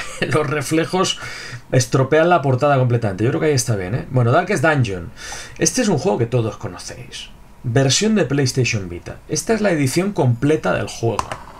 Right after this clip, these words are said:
que lo incluye todo en PlayStation Vita. Yo normalmente cuando tengo un juego, mm, es muy complicado, muy complicado, muy complicado que me compre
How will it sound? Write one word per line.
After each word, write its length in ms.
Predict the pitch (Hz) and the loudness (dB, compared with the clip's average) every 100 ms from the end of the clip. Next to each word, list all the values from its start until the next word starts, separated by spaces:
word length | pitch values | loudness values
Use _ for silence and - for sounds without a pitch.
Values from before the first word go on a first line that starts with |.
| - - - - - - - - | -12 -12 -18 -20 -18 -18 -18 -2
que 120 | 120 | 2
lo 80 | 120 | 2
incluye 400 | 117 147 160 156 | 2 2 2 2
todo 240 | 160 175 | 2 2
en 100 | 143 | 0
PlayStation 540 | 131 135 143 131 117 | 0 0 -2 -2 -2
Vita. 260 | 107 104 - - - - - | -2 -6 -10 -16 -16 -14 -4
Yo 120 | - 180 | 2 4
normalmente 420 | 233 202 180 214 | 6 4 2 2
cuando 200 | 160 120 | 2 2
tengo 200 | 160 185 | 2 2
un 100 | 147 | 0
juego, 440 | - 135 147 - - - - - - - - - - | 2 0 0 -4 -12 -20 -20 -20 -20 -20 -20 -20 -10
mm, 440 | 117 110 107 107 113 | -2 0 2 2 2
es 180 | 135 | 4
muy 420 | 127 139 165 208 226 | 6 4 4 2 2
complicado, 680 | 196 175 160 143 185 180 | 2 2 0 0 2 2
muy 120 | 165 165 | 2 2
complicado, 380 | 160 147 147 | 0 0 0
muy 100 | 147 | 2
complicado 380 | 147 139 139 160 | 2 2 2 2
que 80 | 156 | 2
me 140 | 127 | 2
compre 400 | 120 131 127 - | 2 2 0 -2